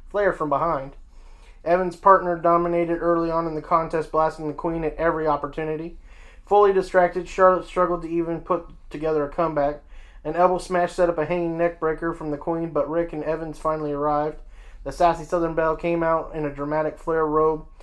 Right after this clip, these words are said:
setting up Royce to blast the former women's champion with a big boot. However, neither woman went down easily. Royce hurt her left knee, and the Queen knew exactly what she needed to do. She set her up, uh, set up her finish, signature finisher with a series of knee drops,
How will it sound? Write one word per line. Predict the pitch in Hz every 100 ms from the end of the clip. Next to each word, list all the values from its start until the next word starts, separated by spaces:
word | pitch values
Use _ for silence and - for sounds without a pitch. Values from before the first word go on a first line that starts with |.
| - -
setting | - 190 190
up | 185 180
Royce | 175 180 180
to | 156
blast | 151 165 165 151
the |
former | 151 175 170 165
women's | 170 165 -
champion | 175 160 165
with | 156 147
a |
big | 139 156 147
boot. | 147 139 - - - - -
However, | 160 175 180 175
neither | 180 185
woman | 175 175 175 170
went | 165
down | 160 165 160
easily. | 160 143 143 131 -
Royce | 156 165 165
hurt | 175
her | 160 151
left | 160 156
knee, | 165 175 170 151
and | 139
the |
Queen | 139 175 170 165
knew | 170
exactly | 151 156 160 165
what | 160 151
she |
needed | 156 156 151
to | 139
do. | 135 131 - - - - - -
She | -
set | 147 180 170
her | 170
up, | 175 170 - 170 170 139 -
uh, | 156 139
set | 131 - 208 - - - - - -
up | 175 175
her | 170 160
finish, | - 185 185 190 - -
signature | - 202 190 175
finisher | 175 165 - 165
with | 147 151
a | 143
series | 170 170 147
of |
knee | 143 170
drops, | 175 175 -